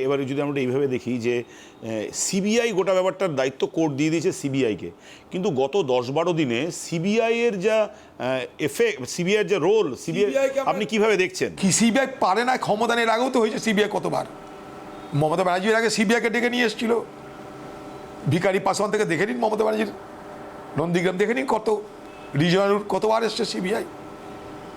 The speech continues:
Speaker 2: কটা লোকে সাজা হয়েছে। রাজ্য সরকার নিয়ে যদি সহযোগিতা না করে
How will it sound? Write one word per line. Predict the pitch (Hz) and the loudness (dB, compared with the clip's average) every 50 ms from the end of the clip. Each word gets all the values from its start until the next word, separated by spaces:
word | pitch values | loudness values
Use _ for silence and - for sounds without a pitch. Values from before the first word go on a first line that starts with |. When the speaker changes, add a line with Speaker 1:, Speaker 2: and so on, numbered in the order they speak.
| - - - - - - - | -16 -16 -16 -16 -16 -10 -2
Speaker 2:
কটা | - 190 - - 240 - - 196 | 0 0 0 2 0 -2 0 0
লোকে | 214 214 214 202 | 0 2 2 2
সাজা | - - 175 165 147 | 0 0 0 0 0
হয়েছে। | 131 123 117 - 113 - - - - - - - - - - - - - - - - - | 0 -2 -4 -6 -10 -12 -14 -16 -16 -16 -16 -16 -14 -14 -14 -14 -14 -16 -16 -16 -6 -2
রাজ্য | 139 123 127 151 156 165 156 139 117 - - 240 | 0 2 2 2 2 2 0 -4 -2 0 2 2
সরকার | - 190 226 220 214 254 247 208 | 4 4 2 2 2 0 0 0
নিয়ে | 170 165 190 214 | 2 2 2 2
যদি | 196 233 233 - | 4 2 2 2
সহযোগিতা | - - 156 151 165 170 196 196 180 190 196 165 | 2 0 0 0 2 2 0 0 2 2 0 0
না | 135 120 123 143 143 143 | 0 -2 0 0 0 0
করে | - 165 156 143 131 | 0 -2 -2 -2 -2